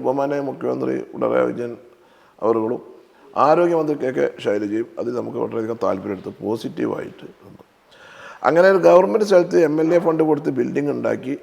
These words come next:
അതിൻ്റെ ഇൻഫ്രാസ്ട്രക്ചറൊക്കെ സി ഡി ഐ ചാരിറ്റീസ്, അതിൻ്റെ നടത്തിപ്പിൻ്റെ ചെലവുകളും സി ഡി ഐ ചാരിറ്റീസ്. സർക്കാർ മൂന്ന് ഡോക്ടർമാരെയും രണ്ട് ല-, ഏർ, പിന്നെ നേഴ്സിനെയും രണ്ട് നേഴ്സിനെയും സർക്കാർ കൊണ്ടുവന്ന് തരും. അതിന്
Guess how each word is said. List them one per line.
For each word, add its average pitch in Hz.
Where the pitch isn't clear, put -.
അതിൻ്റെ 98
ഇൻഫ്രാസ്ട്രക്ചറൊക്കെ 185
സി 123
ഡി 117
ഐ -
ചാരിറ്റീസ്, -
അതിൻ്റെ 190
നടത്തിപ്പിൻ്റെ 214
ചെലവുകളും 156
സി 123
ഡി 120
ഐ -
ചാരിറ്റീസ്. 135
സർക്കാർ 175
മൂന്ന് 175
ഡോക്ടർമാരെയും 139
രണ്ട് 131
ല-, 113
ഏർ, 98
പിന്നെ 104
നേഴ്സിനെയും 127
രണ്ട് 113
നേഴ്സിനെയും 117
സർക്കാർ -
കൊണ്ടുവന്ന് 107
തരും. -
അതിന് 202